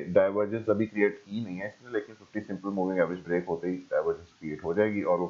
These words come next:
further एक continuity ट्वेंटी वन टू में दे सकती है। आवरली में मैंने आपको बताया कि वही चीज़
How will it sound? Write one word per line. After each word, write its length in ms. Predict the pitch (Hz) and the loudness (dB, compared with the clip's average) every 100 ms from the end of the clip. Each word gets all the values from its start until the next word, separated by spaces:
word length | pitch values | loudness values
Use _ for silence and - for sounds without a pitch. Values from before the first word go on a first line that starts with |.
| 90 | 0
further 260 | 82 85 | 0 2
एक 80 | 82 | 0
continuity 440 | 78 76 82 80 85 | -2 -8 -16 -14 -14
ट्वेंटी 260 | 80 73 73 | -14 -14 -14
वन 80 | 73 | -14
टू 80 | 80 71 _ 78 | -14 -20 _ -12
में 80 | 69 | -8
दे 100 | 60 | -10
सकती 280 | 82 69 80 | -12 -10 0
है। 60 | - | 4
आवरली 220 | 101 110 | 4 4
में 80 | 113 | 0
मैंने 160 | 120 110 | 2 2
आपको 120 | 107 | 0
बताया 260 | 107 110 110 | 4 4 4
कि 140 | 110 101 | -2 0
वही 180 | 104 131 123 | 2 2 0
चीज़ 240 | 127 135 | -2 -2